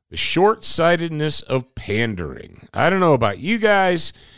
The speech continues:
but when I smell it, when I see it, when I realize that a company or an individual is pandering, it makes me sick.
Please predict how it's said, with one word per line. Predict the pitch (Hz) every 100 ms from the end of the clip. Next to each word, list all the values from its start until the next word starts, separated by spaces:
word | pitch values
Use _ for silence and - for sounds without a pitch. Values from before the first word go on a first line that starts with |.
| - _ -
but | 113
when | 110 120
I | 143 156
smell | - 143 165 196 196
it, | -
when | 127 123
I | 120
see | - - 196 185
it, | 156
when | 139
I | 127
realize | 123 117 160 165 160 156 135
that | 127
a | 113
company | - 156 151 165 160 156
or | 147 117 104
an |
individual | 139 147 135 147 135 147 147 143 - - - -
is | 123 -
pandering, | - 123 143 160 156 156 156 151 - - _ -
it | 110
makes | 90 101 117 135 139 - -
me | 120 117
sick. | 107 - - - - - -